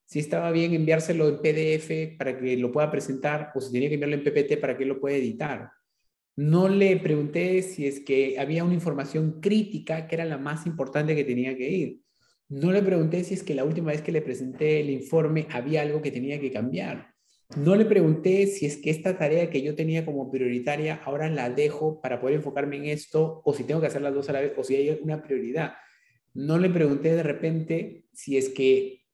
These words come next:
ese informe quiere que el, de, lo, lo complemente con otro detalle que de repente él no me ha pedido, pero yo creo que tiene que ir. Hay tantas cosas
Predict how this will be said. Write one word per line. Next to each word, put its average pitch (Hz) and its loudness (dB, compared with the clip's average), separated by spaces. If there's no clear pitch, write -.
ese 160 0
informe 160 0
quiere 160 -2
que 135 -2
el, 123 -2
de, 123 0
lo, 120 -4
lo 120 -2
complemente 127 -2
con 135 -2
otro 175 0
detalle 160 -2
que 135 -4
de 127 2
repente 139 -4
él 151 -2
no 147 -2
me 151 0
ha 151 -4
pedido, 151 0
pero 127 -2
yo 131 0
creo 147 -6
que 123 -8
tiene 139 -6
que 120 -4
ir. 139 -4
Hay 220 2
tantas 247 -4
cosas 180 0